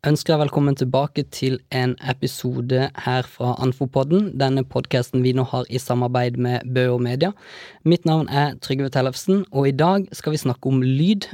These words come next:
og da lyden av din merkevare. For lyd har mye å si når det kommer til hvordan vi oppfatter det vi hører på. Eh, for eksempel nå så er jeg gjerne i ditt venstre øre, men nå er jeg i ditt høyre øre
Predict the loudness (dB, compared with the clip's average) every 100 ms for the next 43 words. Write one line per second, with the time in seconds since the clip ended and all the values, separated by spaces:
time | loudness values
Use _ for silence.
0 | -14 -2 0 2 0 -4 -16 -20 _ -2
1 | 0 2 2 2 0 -2 -2 0 0 0
2 | -4 -4 -6 -4 -4 -6 -12 _ -2 4
3 | 4 4 0 -2 2 2 0 -4 -2 0
4 | 0 -2 -8 -6 -6 -6 -12 _ _ _
5 | -2 -2 0 -2 -2 -4 -2 -2 -2 -6
6 | -4 0 0 2 0 0 -2 -2 -4 -6
7 | -6 -6 -4 -4 -2 -2 -2 -2 -2 -6
8 | -8 -10 -16 -20 -20 -4 0 0 0 0
9 | 0 -2 2 2 2 0 0 0 -2 -6
10 | -6 -4 -4 -4 -4 -2 -2 -4 -4 -6
11 | -8 -8 -6 -2 -2 -4 -4 -4 -2 -2
12 | -2 -6 _ _ _ _ _ _ -2 0
13 | 0 -2 -4 -4 -2 -2 -6 -6 -4 -2
14 | -2 -4 -2 -2 -2